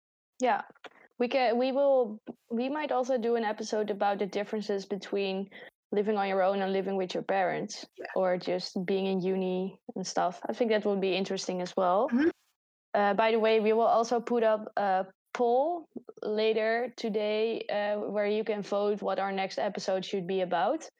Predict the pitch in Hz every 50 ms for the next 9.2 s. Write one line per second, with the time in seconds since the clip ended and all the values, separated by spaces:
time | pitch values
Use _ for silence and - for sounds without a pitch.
0 | _ _ _ _ _ _ - - 190 190 190 196 202 202 202 190 208 196 165 202
1 | 214 196 208 214 190 - 185 196 185 - - 202 196 190 190 - 202 196 190 190
2 | 196 - 180 175 180 185 - 170 185 190 202 - _ - - 190 175 190 185 185
3 | 185 175 - - 185 190 - 202 190 - 226 240 254 262 240 240 220 214 220 240
4 | 214 - - 220 208 202 190 190 185 - 208 202 196 190 196 190 185 185 180 -
5 | - - _ _ _ _ _ _ _ _ _ _ - - 214 196 - - 196 196
6 | 190 190 185 190 190 - 185 196 180 185 170 175 170 - 185 175 - 190 160 175
7 | 208 - - - - _ - - 190 185 185 185 175 175 - - - 180 185 220
8 | 254 262 254 - - - - 220 214 220 220 226 233 226 - - 196 196 240 220
9 | - - -